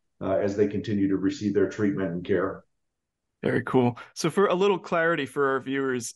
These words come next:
Speaker 2: this is what the, uh, T M C is pushing out is specifically a survey that is going out to health systems. And is it also gonna be third-party maintenance providers, anybody like that?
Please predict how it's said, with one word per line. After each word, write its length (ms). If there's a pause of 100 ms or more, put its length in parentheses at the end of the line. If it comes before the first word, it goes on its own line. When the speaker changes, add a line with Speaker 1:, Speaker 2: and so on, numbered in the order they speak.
(160)
Speaker 2:
this 640
is 300 (420)
what 400
the, 300
uh, 120
T 180
M 80
C 120
is 100
pushing 340
out 180
is 240
specifically 640
a 80
survey 640 (320)
that 100
is 120
going 340
out 220
to 240
health 280
systems. 720 (500)
And 300
is 160
it 60
also 240
gonna 160
be 120
third-party 800
maintenance 380
providers, 560
anybody 320
like 200
that? 260